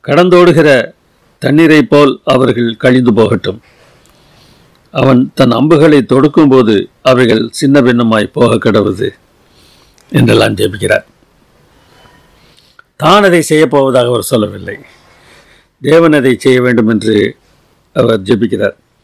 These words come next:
அறுபத்தி ஒன்பதாம் சங்கீதம் ஒரு மேசிய சங்கீதம், தாவீது எழுதியது. அதில் சொல்லப்படுகிற சாபத்தை பாருங்கள். "ஜீவ புஸ்தகத்திலிருந்து அவர்கள் பேர் கிறுக்கப்பட்டு போவதாக, நீதிமான்கள் பேரோடே அவர்கள் பேர் எழுதப்படாதிருப்பதாக."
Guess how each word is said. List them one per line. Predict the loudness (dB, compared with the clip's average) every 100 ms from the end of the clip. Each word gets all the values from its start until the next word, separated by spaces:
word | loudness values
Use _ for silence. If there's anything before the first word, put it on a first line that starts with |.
| _ _ _ _ _
அறுபத்தி | -2 0 2 2
ஒன்பதாம் | 2 2 2
சங்கீதம் | 0 -2 -2 0 0
ஒரு | 0
மேசிய | 0 -2 0 -2
சங்கீதம், | 0 -2 -2 -2 -6 -2
தாவீது | 0 2 2 2
எழுதியது. | 2 0 -2 -4 -2 -2 -4 _ _ _ _
அதில் | -6 -4 -2
சொல்லப்படுகிற | 0 0 0 -2 -2
சாபத்தை | -2 0 -2 -4
பாருங்கள். | -4 -6 -8 -12 _ _ _ _ _
"ஜீவ | -4 2 4 4
புஸ்தகத்திலிருந்து | 0 -2 0 2 0 0 -2 -2 0
அவர்கள் | 0 -2 -4 -6
பேர் | -2 -2 -2
கிறுக்கப்பட்டு | -2 0 0 0 -2 -2
போவதாக, | -2 -4 -2 -4 -6 -10 -12 _ _ _ _ _ _ _ 0
நீதிமான்கள் | 2 4 2 2 0 0
பேரோடே | 0 2 0 -2
அவர்கள் | -2 -4 -4 -6
பேர் | -4 -2
எழுதப்படாதிருப்பதாக." | -2 -2 -2 0 0 0 -2 -6 -4 -2 -4 -8